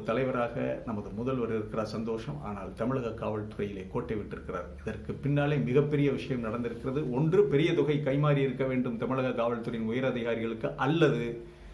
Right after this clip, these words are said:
டெல்லியில இருந்து வந்த கட்டளை அவர்களுக்கு. சொல்ல வேண்டியதை நாம் சொல்லிவிட்டோம்.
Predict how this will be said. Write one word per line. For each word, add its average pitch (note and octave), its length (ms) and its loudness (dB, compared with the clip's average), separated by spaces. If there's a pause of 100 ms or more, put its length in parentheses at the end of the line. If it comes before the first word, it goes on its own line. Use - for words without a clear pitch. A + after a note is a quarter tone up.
(680)
டெல்லியில D#3+ 460 8
இருந்து C#3+ 240 6 (120)
வந்த B2 260 2 (120)
கட்டளை G#2 320 -2 (100)
அவர்களுக்கு. F#2+ 400 -8 (1120)
சொல்ல F3 240 10
வேண்டியதை D3 360 8
நாம் B2 200 0
சொல்லிவிட்டோம். D3 520 4